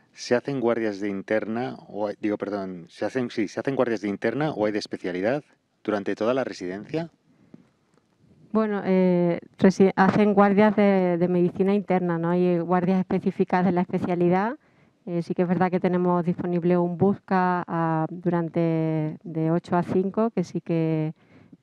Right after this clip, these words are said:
Speaker 2: se hacen responsables los residentes siempre con una supervisión de un adjunto, pero lo que son guardias específicas de reumatología, no.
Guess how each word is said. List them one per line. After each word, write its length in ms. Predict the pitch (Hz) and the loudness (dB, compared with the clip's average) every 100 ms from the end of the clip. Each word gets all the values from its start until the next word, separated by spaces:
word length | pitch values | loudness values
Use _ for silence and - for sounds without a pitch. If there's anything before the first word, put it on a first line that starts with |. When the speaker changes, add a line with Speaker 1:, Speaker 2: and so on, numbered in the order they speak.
| _ | _
Speaker 2:
se 60 | 175 | -2
hacen 280 | 175 180 175 | 2 0 0
responsables 520 | 180 185 180 170 170 | 0 -2 0 2 2
los 100 | 175 | 2
residentes 500 | 180 - 180 175 175 | 0 2 2 2 0
siempre 320 | 180 180 165 | -2 -2 -2
con 220 | - 160 | -2 -4
una 140 | 165 160 | -2 -2
supervisión 600 | 160 170 165 - 175 165 | -2 0 -2 0 -2 0
de 120 | 160 | 0
un 100 | 160 | 0
adjunto, 480 | 165 - 196 196 214 | -4 0 -2 0 0
pero 160 | 180 | 0
lo 100 | 160 | -2
que 120 | - | -4
son 220 | 156 170 165 | -4 -4 2
guardias 420 | 175 175 185 190 | 2 2 0 0
específicas 560 | 190 185 - 175 175 175 | -2 -6 -4 -4 0 0
de 80 | |
reumatología, 800 | 180 180 175 170 170 180 185 190 | 0 0 0 -2 -2 -2 0 0
no. 240 | 185 156 | -2 -6